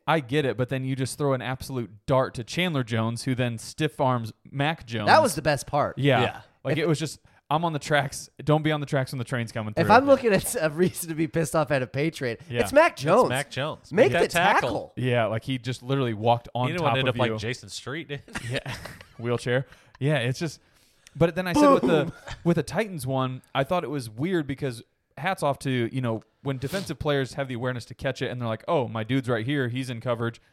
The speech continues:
Speaker 1: Throw it to him." Still an inter-, interception for us. I'm more concerned about Mike Williams there because he, like,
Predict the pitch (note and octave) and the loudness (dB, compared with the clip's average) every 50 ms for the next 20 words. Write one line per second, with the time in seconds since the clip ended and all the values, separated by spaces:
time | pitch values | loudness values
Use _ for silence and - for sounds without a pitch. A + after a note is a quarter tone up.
0 | _ _ - C3+ B2+ A2+ - G#2+ B2+ C3+ C3 A#2+ B2 - _ _ _ _ - - | _ _ -4 -2 -2 -2 -2 -2 -2 -2 -2 -4 -4 -10 _ _ _ _ -14 -4
1 | - C3+ B2 A#2+ B2 B2+ - - D3 C3+ C3 - - C3 A2+ B2+ A2 - C3 B2+ | -2 -2 0 0 -4 -8 -6 -6 -4 -4 -4 -2 -2 -4 -4 -6 -6 -2 0 0
2 | C3 B2 - - - _ _ _ _ _ _ _ _ _ _ _ _ _ _ _ | 0 0 -2 -6 -14 _ _ _ _ _ _ _ _ _ _ _ _ _ _ _
3 | _ - E3 A3+ C4+ C#4+ C4+ - - F3 D3+ - F#3+ F#3+ F3 D#3 - - - - | _ -6 -6 -4 -2 -2 -2 -2 -4 -6 -6 -6 -6 -4 -2 -4 -4 -4 -8 -10
4 | B2+ C3+ D#3 D#3 - A#2+ B2+ B2 C#3 D#3+ F3 F3 D#3 E3 F#3+ F#3+ G3 F3 D3+ D3 | -6 -6 -4 -6 -4 -4 -2 -2 -2 -2 -4 -6 -4 -4 -2 -2 -2 -2 -4 -4
5 | - D#3+ D3+ C3 - - D#3+ D#3+ D#3 D#3+ C#3 C3 - - | -4 -4 -4 -4 -6 -8 -8 -6 -2 -2 -2 -4 -4 -8